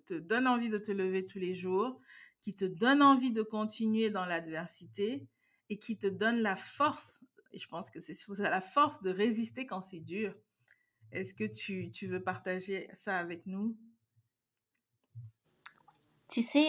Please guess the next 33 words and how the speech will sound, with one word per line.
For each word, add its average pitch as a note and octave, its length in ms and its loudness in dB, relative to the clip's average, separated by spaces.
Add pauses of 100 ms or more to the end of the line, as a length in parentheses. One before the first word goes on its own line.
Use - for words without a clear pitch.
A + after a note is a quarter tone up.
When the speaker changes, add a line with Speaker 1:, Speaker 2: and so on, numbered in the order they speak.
(120)
Speaker 2:
euh, G3+ 400 4 (1600)
quand B3+ 220 8
on A#3 60 12
a, G#3 180 12 (280)
quand D#4 180 6
on D4 40 8
a, A3+ 100 10
quand A3 340 4
on G#3 80 4
a, F#3 200 0 (100)
on F#3+ 180 2
a, - 500 0 (160)
on F#3+ 80 2
se, F#3+ 100 2 (220)
on G3 80 4
se G3 100 2
préparait G#3 420 4
à G#3+ 100 8
publier, G3 800 0
euh, F3 260 -2 (600)
le F3+ 100 2
rapport F3+ 340 6
d'études F#3 280 -2
croisées F#3 320 4
entre F#3 280 -2
les, E3+ 200 -2
les F3+ 140 -2
coiffeuses F#3 540 0
et, E3+ 40 0
et E3+ 180 -2
les F3 140 0
femmes F3 240 0
africaines, G3 460 -4